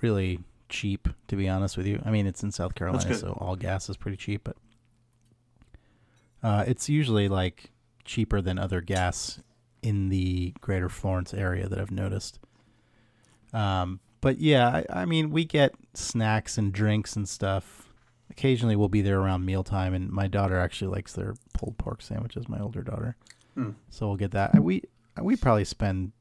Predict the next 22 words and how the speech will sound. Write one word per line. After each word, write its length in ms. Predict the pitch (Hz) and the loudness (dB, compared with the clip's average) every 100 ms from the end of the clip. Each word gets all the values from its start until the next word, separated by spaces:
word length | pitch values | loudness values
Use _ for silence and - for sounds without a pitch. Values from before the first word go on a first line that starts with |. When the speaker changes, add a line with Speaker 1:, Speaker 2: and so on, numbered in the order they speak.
| _ | _
Speaker 1:
thirty 320 | - 92 92 90 | -4 -2 0 -2
or 80 | |
forty 340 | 87 - 98 95 | -4 -2 -2 0
dollars 640 | 95 98 98 98 - - _ _ _ _ _ _ _ _ _ - | 0 0 0 -2 -6 -16 _ _ _ _ _ _ _ _ _ -10
or 120 | 101 | -8
more, 440 | 110 95 98 95 - _ _ _ _ _ - _ _ | -6 -4 -4 -4 -8 _ _ _ _ _ -20 _ _
which, 280 | 113 - - - | -6 -6 -10 -6
I 140 | 101 | -2
mean, 160 | 95 90 | -2 -2
that's 200 | 92 - | -6 -6
not 200 | - - | -10 -8
that 140 | - | -8
much 340 | - 101 - - _ _ _ | -8 -10 -12 -18 _ _ _
for 240 | - - - _ | -12 -12 -12 _
four 220 | 143 - | -12 -8
people, 340 | - - - - | -8 -6 -6 -8
to 100 | - | -10
be 60 | - | -12
honest 120 | - | -2
Speaker 2:
No. 220 | 135 107 | 0 0
Speaker 1:
with 100 | |
you. 80 | 123 | -2